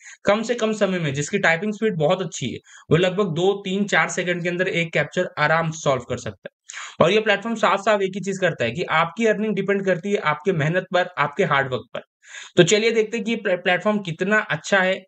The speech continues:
और अगर प्लेटफॉर्म इतना अच्छा है, तो कितना पैसा प्रोवाइड करेगा। सारी चीजें इस वीडियो के अंदर लाइव करके दिखाऊंगा मैं।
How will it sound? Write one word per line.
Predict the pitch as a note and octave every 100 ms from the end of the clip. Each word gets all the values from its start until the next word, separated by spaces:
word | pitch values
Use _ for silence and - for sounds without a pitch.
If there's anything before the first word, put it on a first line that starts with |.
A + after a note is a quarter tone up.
| _ _ _
और | E3
अगर | F#3+ G#3+
प्लेटफॉर्म | G#3+ G3 G3 A3+
इतना | E3+ D#3+ A3
अच्छा | G#3 G3 -
है, | G3+
तो | G3+
कितना | G3+ G3 G3+
पैसा | F#3+ F3 E3
प्रोवाइड | F#3 E3 E3 E3
करेगा। | E3+ F3+
सारी | F#3 F3 F3+ A3
चीजें | G#3+ G#3
इस | G3+ G3
वीडियो | F3 F3+
के | F#3
अंदर | F3+
लाइव | C#3 B2+ F3
करके | F3+ F#3+ -
दिखाऊंगा | E3+ D#3 D#3 D#3
मैं। | D3+ D3+